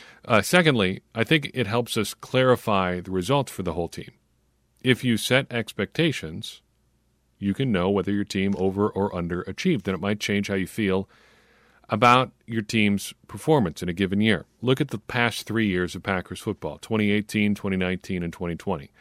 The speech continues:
Twenty eighteen was more or less an unmitigated disaster. There was some talent on that team. They should have been better than they were, but they definitely underachieved.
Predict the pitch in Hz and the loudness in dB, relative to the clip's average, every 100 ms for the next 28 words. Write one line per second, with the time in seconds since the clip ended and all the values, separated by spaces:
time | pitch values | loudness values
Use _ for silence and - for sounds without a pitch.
0 | - - _ _ _ _ _ - 143 151 | -20 -20 _ _ _ _ _ -4 0 2
1 | 143 131 - 127 120 117 98 104 104 - | 2 2 2 4 4 0 0 2 2 0
2 | - - _ - 127 135 139 127 117 110 | -10 -14 _ -10 -6 0 2 4 4 2
3 | - 101 98 95 90 87 85 78 78 76 | 0 0 2 2 0 -2 -4 -4 -10 -8
4 | 76 73 - - _ _ _ _ _ _ | -8 -8 -14 -16 _ _ _ _ _ _
5 | - 107 113 104 - 120 113 117 110 107 | 0 4 4 2 2 0 2 0 2 0
6 | 107 104 104 104 - 110 135 - _ _ | 0 0 0 -2 -2 -2 -4 -8 _ _
7 | _ - 98 - 113 101 98 95 98 104 | _ 0 0 2 -2 0 0 2 2 2
8 | 101 90 90 87 104 117 95 92 85 90 | 0 -2 -2 0 0 0 -2 -4 -2 -2
9 | 87 90 85 82 82 80 78 123 85 - | -4 -8 -6 -6 -4 -6 -6 -6 -6 -10